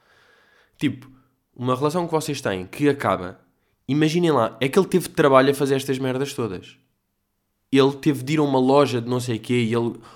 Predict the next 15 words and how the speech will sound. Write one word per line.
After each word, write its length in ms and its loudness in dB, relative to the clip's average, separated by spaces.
ou 80 -2
seja, 240 2
ele 280 2
teve 260 2
mesmo 400 0
investido 800 -2
emocionalmente, 1000 0
financeiramente 1300 -2
e 40 -8
fisicamente 1040 -2
numa 280 2
cena 440 -2
que 100 0
é 400 2
para 500 0